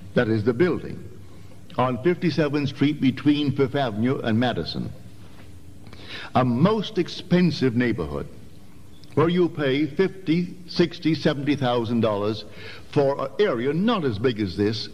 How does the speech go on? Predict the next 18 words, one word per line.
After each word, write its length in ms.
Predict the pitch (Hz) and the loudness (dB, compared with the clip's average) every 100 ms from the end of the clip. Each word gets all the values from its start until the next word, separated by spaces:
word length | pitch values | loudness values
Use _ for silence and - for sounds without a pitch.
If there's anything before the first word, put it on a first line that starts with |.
| - | -2
a 120 | 113 | 0
year 400 | 123 156 101 67 - | 4 4 2 -2 -6
in 200 | - 107 | 2 4
rent. 260 | 120 98 - - - - - - - - - - | 4 0 -6 -14 -16 -16 -16 -16 -16 -16 -16 -6
Certainly 400 | - 220 175 156 | 2 2 4 0
not 220 | 127 101 | 0 0
as 100 | 95 | -2
big 200 | 101 104 | 0 0
as 100 | 90 | 0
this 140 | 92 | 0
room. 420 | 98 139 113 113 - - - - - - - - | 2 2 2 0 -6 -10 -10 -10 -14 -16 -16 -16
<clears throat> 800 | - - - - - - - - | -16 -16 -16 -16 -16 -14 -8 2
One 320 | 127 180 190 | 4 4 2
floor. 440 | 165 180 113 - - - - - - - - - - - - - - | 2 2 2 -4 -10 -16 -16 -16 -16 -16 -16 -16 -16 -16 -16 -16 -2
He 120 | 135 | 4
is 100 | 151 | 6
a 60 | 165 | 4
couturier. 680 | - 143 226 151 92 71 | -2 2 4 2 -2 -4